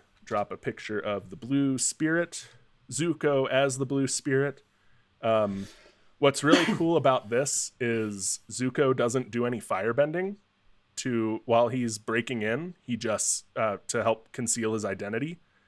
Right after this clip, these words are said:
he just takes, uh, dual blades and this,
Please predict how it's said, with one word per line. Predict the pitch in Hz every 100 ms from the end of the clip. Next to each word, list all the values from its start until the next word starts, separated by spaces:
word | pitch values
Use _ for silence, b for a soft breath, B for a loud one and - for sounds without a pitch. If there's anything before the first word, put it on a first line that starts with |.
| _ _
he | 120 113 107 113 -
just | - 120 - -
takes, | - 123 - - -
uh, | 123 120 117
dual | 113 143 170
blades | 143 110 110 147 - - _ _ 113
and | 110 104
this, | 107 - -